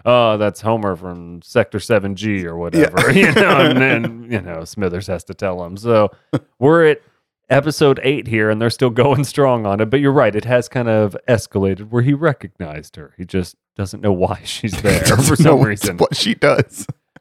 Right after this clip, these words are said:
Speaker 1: But she takes off pretty quick, uh, takes off for her date. Uh, Niles, they go into the actual, uh, radio, uh, you know, recording area
Speaker 2: Mm-hmm.
Speaker 1: there, and, uh, they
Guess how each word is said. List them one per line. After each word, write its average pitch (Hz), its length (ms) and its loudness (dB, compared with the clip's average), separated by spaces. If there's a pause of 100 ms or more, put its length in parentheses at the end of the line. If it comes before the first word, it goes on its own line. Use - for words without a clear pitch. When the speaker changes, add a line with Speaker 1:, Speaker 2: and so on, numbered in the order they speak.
(100)
Speaker 1:
But 127 220 2
she 233 180 2
takes 185 300 2
off 131 200 0
pretty 120 160 0
quick, 98 420 0
uh, 101 420 2
takes 107 300 -2
off 101 120 -2
for 104 120 -4
her 107 100 -2
date. 87 440 -4 (540)
Uh, 123 60 -18 (200)
Niles, 135 560 0 (340)
they 117 180 2
go 113 260 2
into 110 140 0
the 110 140 0
actual, 101 460 0
uh, 95 260 2
radio, 92 800 0 (100)
uh, 90 380 -4
you 92 120 -6
know, 90 80 -6
recording 92 520 -4
area 87 280 -4
Speaker 2:
Mm-hmm. 107 100 0
Speaker 1:
there, 87 300 -4
and, 92 400 -8
uh, - 120 -12 (320)
they 110 240 -4